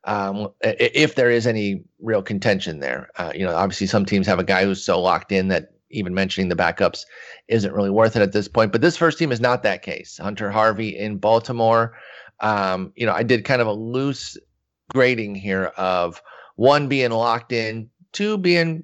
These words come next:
kind of firm, three being, uh, you know, you, you're, you're fighting, and then four just being really shaky. Like, or, or, or you're in a full committee. Either you're shaky 'cause of skills or you're in a full committee.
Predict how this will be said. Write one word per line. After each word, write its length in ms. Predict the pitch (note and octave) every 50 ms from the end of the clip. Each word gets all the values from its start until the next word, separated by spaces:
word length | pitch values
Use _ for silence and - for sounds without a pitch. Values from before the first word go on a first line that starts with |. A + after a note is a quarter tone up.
| _ _ -
kind 240 | - F#3+ E3+ D#3+ C#3+
of 80 | C#3
firm, 380 | - - A2+ A2 A2 A2 G#2+ G2+ -
three 260 | - A#2 C3+ D3 D3
being, 500 | B2+ C3+ C3+ B2+ B2 B2 A#2+ A#2 A#2 A#2 A#2 - - - - - - - - - - - - - -
uh, 440 | B2+ C3 B2+ B2 A#2+ A#2 A2 G#2 - -
you 140 | A2 A2+
know, 140 | A2 G#2+ G#2
you, 180 | G#2+ G2+ A2 G#2 E2+
you're, 220 | F2+ A#2 A2 E2
you're 120 | F2+ G2+
fighting, 440 | G2 - - C3 B2 B2+ G2+ F#2 G#2
and 140 | G2+ G2+ G#2
then 120 | G2 G2
four 340 | G2 - - A#2+ A#2+ A#2 A2
just 200 | G2+ F#2+ G2 -
being 200 | - G#2 G2 F2+
really 360 | D2+ D2 F2+ F#2 F#2 D#2 C#2+
shaky. 540 | - - - A#1 G1+ - - - - _ _ _ _ _ -
Like, 300 | - C#2 B1 - _ - _ _ _ _ _ - - - -
or, 140 | - - - - D#3+ E3 C#3 C3+ D3+ C#3+ C3+ C3 C3
or, 40 | - -
or 160 | C#3 C#3 C3+
you're 180 | C3 A#2+ A#2 A2
in 80 | G#2+
a 40 | G2+
full 220 | G2 - A2+ G2+
committee. 340 | G2 - G2 F#2+ D#2+ - - -
Either 220 | B2+ B2+ A#2 A#2
you're 120 | A2+ G#2+
shaky 360 | G2 - - C3+ C#3 C3 C3+ A#2
'cause 280 | - C3 A#2 G2+ G#2
of 140 | G#2+ F#2+ -
skills 480 | - - B2+ C3 C3+ C#3 D3+ D3 C3 - - - - - -
or 100 | A2 A2+
you're 100 | A2+ A2
in 60 | G#2+
a 60 | G#2 G2
full 200 | - G#2+ G2+ G2+
committee. 400 | - G#2+ G2+ G2 F2 E2+ -